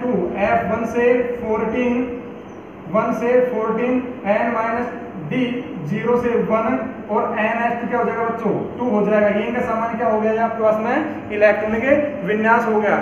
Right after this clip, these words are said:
अब बात करते हैं हमारे पास में कुल सर्जिस जो हमारे पास में गैस आ चुकी हैं, द्रव आ चुके हैं, और क्या आ चुके हैं हमारे पास में? ठोस आ चुके हैं बच्चों, ठीक है। अब आवर्त सारणी में कौन कौन से सिद्धांत दिए थे, हमने शुरू से पढ़ा था पूरा पूरा कि सर जी हमारे पास सबसे पहले प्राउड का नियम आ रहा था, फिर लेवोसियर का नियम आ रहा था,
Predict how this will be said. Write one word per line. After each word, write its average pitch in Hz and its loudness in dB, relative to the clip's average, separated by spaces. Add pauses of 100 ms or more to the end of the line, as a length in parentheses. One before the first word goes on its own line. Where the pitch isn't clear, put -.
अब 202 2
बात 233 4
करते 240 0
हैं 233 0
हमारे 233 0
पास 233 0
में 185 0 (300)
कुल 262 2
सर्जिस 240 0
जो 247 4
हमारे 208 2
पास 220 0
में 123 -2 (360)
गैस 233 4
आ 233 4
चुकी 240 -2
हैं, 226 -4 (580)
द्रव 240 10
आ 240 4
चुके 240 -2
हैं, 233 -2
और 214 -4
क्या 233 4
आ - 6
चुके 233 0
हैं 226 0
हमारे 220 2
पास 226 0
में? 269 -6
ठोस 240 6
आ - 6
चुके - -2
हैं 175 -4
बच्चों, 151 -6 (360)
ठीक 285 2
है। 302 4 (400)
अब 214 4
आवर्त 220 6
सारणी 233 2
में 247 0
कौन 240 2
कौन 240 4
से 240 -2
सिद्धांत 220 0
दिए 226 0
थे, 240 0
हमने 240 0
शुरू 220 -2
से 226 0
पढ़ा 220 4
था 220 4
पूरा 226 0
पूरा 226 2
कि 233 -2
सर 214 -2
जी 233 0
हमारे 226 4
पास 226 2
सबसे 214 0
पहले - 0
प्राउड 214 4
का 226 2
नियम - 2
आ 208 6
रहा 208 6
था, 220 4
फिर 220 2
लेवोसियर 202 4
का - 4
नियम 202 4
आ 202 4
रहा 214 4
था, 202 4